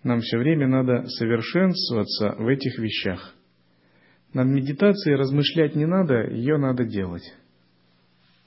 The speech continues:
Над воззрением надо размышлять аналитическим способом и учиться пребывать интуитивно, вне мыслей, вне ума. Над поведением надо размышлять,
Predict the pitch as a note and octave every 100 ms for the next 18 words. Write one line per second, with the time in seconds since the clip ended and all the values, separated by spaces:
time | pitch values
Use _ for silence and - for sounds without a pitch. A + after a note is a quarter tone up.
0 | _ _ _ _ _ _ _ _ _ _
1 | _ _ _ _ _ _ B2 C#3+ D3 D3
2 | D3+ D#3 G3+ F3 C3+ A#2 B2+ D3+ D3 C#3+
3 | - - C#3 C#3 C3+ C#3 C#3 D3 C#3+ C3
4 | A#2+ A2+ A2 D3+ D3+ D3 D3 C#3 - C3+
5 | C3 C#3+ B2 A#2+ - C#3 B2+ - D3+ -
6 | B2 - B2+ A#2+ A#2+ C3+ C3 - C#3+ C3
7 | B2+ B2+ B2 A#2+ G2+ F#2 F2+ F#2+ G#2 A#2
8 | B2 G#2 G2 - - G#2 - A2 G#2+ A2+
9 | G2 F#2 E2+ E2+ _ _ _ _ _ _
10 | _ _ _ _ _ _ _ _ _ _
11 | _ _ - B2+ C3 D3 D3 D3 F#3+ F#3
12 | D#3+ C3+ C#3+ C#3 B2+ B2+ B2 A#2+ A#2 -
13 | C3+ F3 E3